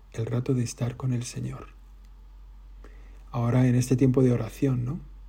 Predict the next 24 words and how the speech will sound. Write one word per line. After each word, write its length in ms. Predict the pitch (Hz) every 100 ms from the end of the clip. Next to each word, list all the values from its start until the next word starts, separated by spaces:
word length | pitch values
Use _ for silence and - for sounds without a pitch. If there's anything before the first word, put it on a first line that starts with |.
| -
Pero 160 | -
luego 220 | 117 135 139
quizá 400 | 123 135 143 147
en 100 | 139
la 100 | 123
celebración 440 | 127 117 - 143
de 60 | 147
la 60 |
Eucaristía. 640 | 120 117 120 - 139 127 139 - - - - - - - - - -
O 140 | -
un 140 | 131 139
rato 260 | 139 139
que 100 | 143
voy 140 | 131 131
a 100 | 131
ir 240 | 139 143
a, 460 | 131 131 131 135 - -
a 120 | - 135
una 360 | 131 127 127
capilla 380 | 123 - 165 156
que 120 | 143
hay 120 | 127
exposición 680 | 131 - 131 123 - 151 165
permanente 960 | - 131 - 151 139 143 170 170 185 208